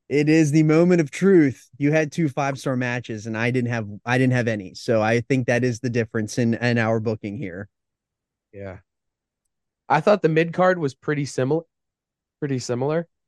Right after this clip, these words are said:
Speaker 1: Yeah,
Speaker 2: I
Speaker 1: I
Speaker 2: thought
Speaker 1: think
Speaker 2: the
Speaker 1: our
Speaker 2: last man standing match under delivered a little bit. I was hoping for more.
Speaker 1: Yeah.
Speaker 2: But, man,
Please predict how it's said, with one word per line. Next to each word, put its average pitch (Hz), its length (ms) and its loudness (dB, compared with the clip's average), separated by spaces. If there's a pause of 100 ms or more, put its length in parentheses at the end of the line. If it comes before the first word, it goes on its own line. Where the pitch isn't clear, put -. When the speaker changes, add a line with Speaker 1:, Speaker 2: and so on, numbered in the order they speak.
(160)
Speaker 1:
Yeah, 151 160 6
Speaker 2:
I - 60 6
Speaker 1:
I 123 40 4
Speaker 2:
thought 180 100 6
Speaker 1:
think 170 100 4
Speaker 2:
the 196 80 4
Speaker 1:
our 165 60 8
Speaker 2:
last 143 240 2
man 143 220 0
standing 143 400 -2
match 127 300 -4 (200)
under 123 240 -2
delivered 180 400 0
a 190 40 0
little 190 180 -4
bit. 214 160 0
I 160 100 -2
was 135 120 -4
hoping 135 320 -6
for - 140 -12
more. 120 320 -2 (500)
Speaker 1:
Yeah. 113 340 -2 (1700)
Speaker 2:
But, 117 260 0 (1300)
man, 101 400 -8